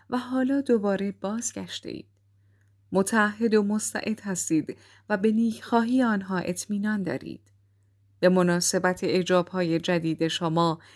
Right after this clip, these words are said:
زبان با تحفه‌هایی از الهام و ارتباط نه تنها به سراغ دیگران جدید، بلکه به سراغ شمای جدید می‌آید. بسیاری از نویسندگان مشهور از مزایای زبان‌های غیر مادری خود خوشنود بودند.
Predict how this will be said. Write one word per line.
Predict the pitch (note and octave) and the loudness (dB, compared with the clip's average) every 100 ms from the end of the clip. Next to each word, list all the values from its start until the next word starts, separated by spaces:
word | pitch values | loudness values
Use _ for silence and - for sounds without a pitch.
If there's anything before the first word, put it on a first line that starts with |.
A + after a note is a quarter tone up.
| _ - | _ -6
زبان | A#3 C4+ B3+ C#4 C4 | 0 2 2 2 2
با | A3+ A#3 | 2 0
تحفه‌هایی | - A3+ - A3+ A3+ A#3 A3 G3+ | -2 -8 -6 -6 -2 -2 0 0
از | G3 | -2
الهام | - F#3 F#3+ G3 | -2 -2 -2 -2
و | F3 | -2
ارتباط | D3 E3 - D#3+ D#3+ C#3+ - _ - _ - | -2 -6 -6 0 2 2 -4 _ -20 _ -4
نه | C4+ | -2
تنها | - D#4 C#4+ C#4+ | 0 -2 2 2
به | C4 | 4
سراغ | A#3+ - A#3 A3+ A3 | 2 0 -2 -2 -2
دیگران | F#3+ F#3+ F#3 F3+ F3 E3 D3+ | -2 0 -2 -2 0 -2 -2
جدید، | D#3+ D#3 C#3 A#2+ - - _ _ _ | -2 -4 -6 -10 -12 -16 _ _ _
بلکه | - F3 - G3 G3 | -6 -6 -4 -2 2
به | G3 | 0
سراغ | F#3+ - G3+ A3 G#3+ G#3 | -2 -6 -2 -2 -2 -4
شمای | - - F3+ E3+ E3+ F3 | -6 -4 -2 -2 -2 -6
جدید | - G3+ A3 G3 - | -4 -2 -2 -4 -8
می‌آید. | - B1 - F#3 - _ _ _ _ _ _ _ _ _ _ _ _ - | -10 -8 -10 -14 -20 _ _ _ _ _ _ _ _ _ _ _ _ -4
بسیاری | A#3 - D#4 D#4+ D#4 | -2 4 6 6 4
از | C#4+ | 4
نویسندگان | C#4+ C4 B3 - C4 A#3 A#3 B3 A#3+ | 4 4 2 2 2 4 4 2 2
مشهور | G#3+ G#3 - - A3 A3+ | 2 0 -2 0 2 4
از | G#3+ G3+ G3+ | 2 0 -2
مزایای | G#3 G3 F#3+ F3+ F#3 F3 F3+ | 0 2 2 2 0 0 0
زبان‌های | F3+ E3+ E3 F3 F3+ E3+ | 0 2 0 0 -2 0
غیر | E3 E3+ E3 | 0 0 0
مادری | D#3 D#3+ D#3+ D#3 D3+ E3 | -2 -2 -2 -2 0 -2
خود | - D#3+ - | -2 -6 -6
خوشنود | - G3 - G#3 E3+ - | -6 -6 -2 0 0 -4
بودند. | D3+ - - - _ | -6 -4 -8 -10 _